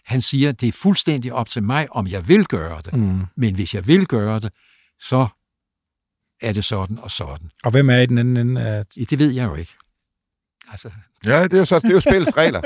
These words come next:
Speaker 1: <laughs> Det, det er her, vi er. Det ved jeg ikke. Men aftalen er, og den holder i Danmark, så længe jeg er i Danmark, at jeg ringer på forhånd og siger, jeg har et møde.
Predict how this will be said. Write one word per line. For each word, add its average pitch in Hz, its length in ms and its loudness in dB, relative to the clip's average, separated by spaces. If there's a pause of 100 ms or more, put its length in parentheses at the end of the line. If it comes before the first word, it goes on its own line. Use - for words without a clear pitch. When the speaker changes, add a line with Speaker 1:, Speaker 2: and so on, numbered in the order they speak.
Speaker 1:
<laughs> - 80 -20
Det, 185 240 0
det 190 120 4
er 170 40 4
her, 185 140 2
vi 160 140 0
er. 107 160 -4 (360)
Det 160 120 2
ved 175 140 4
jeg 165 200 -2
ikke. 170 260 -4 (380)
Men 117 180 -2
aftalen 131 680 -2
er, 143 200 -8 (400)
og 107 120 -14
den 127 160 -4
holder 151 380 -4 (1400)
i 107 100 -10
Danmark, 160 480 -2 (300)
så - 140 -8
længe 120 300 0
jeg 104 140 -4
er 127 140 -6
i 185 120 -6
Danmark, 147 480 -6 (2250)
at 107 240 -8
jeg 98 180 -4
ringer 156 300 0 (300)
på 104 100 -8
forhånd 151 420 -2
og 120 80 -8
siger, 139 400 -4 (120)
jeg 107 140 -8
har 117 200 -6
et 104 100 -10
møde. 127 340 0